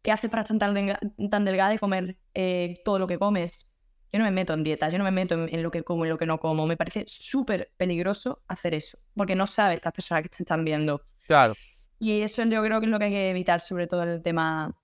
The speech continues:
Speaker 1: cuando, joder, cuando tienes, ¿no? Pues bastantes seguidores.
Speaker 2: Sí, sí, ser consciente un poco del impacto que tienes
Speaker 1: Para
Speaker 2: y
Speaker 1: mí es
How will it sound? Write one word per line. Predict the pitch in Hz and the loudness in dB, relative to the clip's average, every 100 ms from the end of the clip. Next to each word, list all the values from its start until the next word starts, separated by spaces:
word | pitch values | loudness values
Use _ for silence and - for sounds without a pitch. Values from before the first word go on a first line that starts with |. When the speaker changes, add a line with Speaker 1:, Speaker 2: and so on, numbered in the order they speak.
| _ | _
Speaker 1:
cuando, | 202 175 | -2 -2
joder, | 165 190 | 0 -2
cuando | 175 170 | 0 -2
tienes, | 180 180 180 175 - - | 0 0 -2 -4 -14 -6
¿no? | 180 208 | -2 0
Pues | 208 - | -2 -4
bastantes | 170 - 175 180 | -8 -6 -4 -4
seguidores. | - 180 165 165 165 - - - _ | -2 0 0 0 -2 -8 -20 -20 _
Speaker 2:
Sí, | - 175 135 | -2 0 0
sí, | 175 156 | 0 0
ser | 156 139 | -2 0
consciente | 165 147 175 165 | 0 2 0 2
un | 165 | 0
poco | 165 165 170 160 147 | 0 2 2 2 0
del | 139 135 | 0 0
impacto | 135 151 143 165 156 | 0 0 0 0 0
que | 165 | 0
tienes | 139 165 170 180 | 0 0 2 4
Speaker 1:
Para | 196 180 | 4 4
Speaker 2:
y | |
Speaker 1:
mí | 151 | 2
es | 143 - | 0 -8